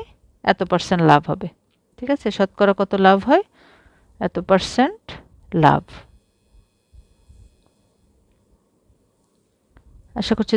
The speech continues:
তোমরা বুঝতে পেরেছ। তো আজকে তাহলে এই পর্যন্তই। ভিডিওটি যদি তোমার উপকারে আসে তাহলে অবশ্যই বেশি বেশি করে শেয়ার করে দেবে, যাতে তোমার মাধ্যমে সবাই উপকৃত হতে পারে। আর তোমার শেয়ারিংয়ের মাধ্যমে যত বেশি রিচ হবে তত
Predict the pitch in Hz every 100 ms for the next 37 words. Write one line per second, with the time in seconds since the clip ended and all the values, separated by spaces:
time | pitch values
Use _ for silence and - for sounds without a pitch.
0 | 208 208 190 196 - 202 196 185 - 214
1 | 311 - - _ _ _ _ _ _ _
2 | _ - - - 262 254 254 247 247 226
3 | 226 220 220 233 220 208 202 208 214 220
4 | 208 202 208 202 202 196 190 - 214 202
5 | 190 175 170 170 190 180 - 190 196 196
6 | 196 - 214 196 - 214 208 233 294 226
7 | 202 196 190 185 180 180 185 190 180 185
8 | 180 185 190 190 190 202 202 220 330 -
9 | - - - - 180 175 202 208 202 220
10 | 208 208 214 214 202 220 214 254 370 320
11 | _ - 196 - 208 202 - 220 214 214
12 | - 214 247 339 - - _ _ _ -
13 | - - _ _ - 196